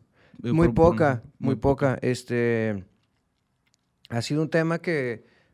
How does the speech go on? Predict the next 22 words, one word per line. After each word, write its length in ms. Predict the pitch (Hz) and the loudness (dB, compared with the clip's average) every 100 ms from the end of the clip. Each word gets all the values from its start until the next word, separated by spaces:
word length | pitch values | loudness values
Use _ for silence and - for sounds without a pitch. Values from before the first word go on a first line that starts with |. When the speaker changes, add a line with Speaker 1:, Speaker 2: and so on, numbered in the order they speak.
| _ | _
Speaker 2:
pues 160 | 143 139 | -10 -6
como 220 | 143 135 | -4 -4
cervecería 420 | 127 123 123 151 | -4 -6 -4 -4
mexicana, 480 | 190 147 170 175 180 | -4 -4 -4 -2 -4
pues 140 | 147 | -8
queríamos 480 | 131 117 123 160 135 | -6 -4 -2 -4 -6
estar 300 | 104 123 123 | -8 -6 -6
fuertes 420 | - 135 135 135 | -2 -4 -4 -10
aquí 140 | 123 123 | -10 -8
en 80 | 127 | -6
México, 420 | 123 120 - 101 | -8 -10 -12 -10
¿no? 140 | 127 151 | -10 -10
Speaker 1:
Ok. 140 | 113 113 | -12 -10
Speaker 2:
En 120 | 113 | -10
primer, 460 | 110 113 110 113 90 | -8 -4 -4 -4 -6
en 100 | 117 | -10
primer 260 | 110 110 | -8 -8
lugar, 500 | 117 123 131 139 139 - | -6 0 0 0 -4 -14
este, 840 | 110 110 - - 104 98 95 80 - _ _ _ _ | -10 -8 -10 -8 -6 -4 -6 -10 -16 _ _ _ _
pues 160 | - - | -14 -10
siempre 300 | 107 95 117 | -10 -10 -8
fue 420 | 127 127 123 | -4 -2 -2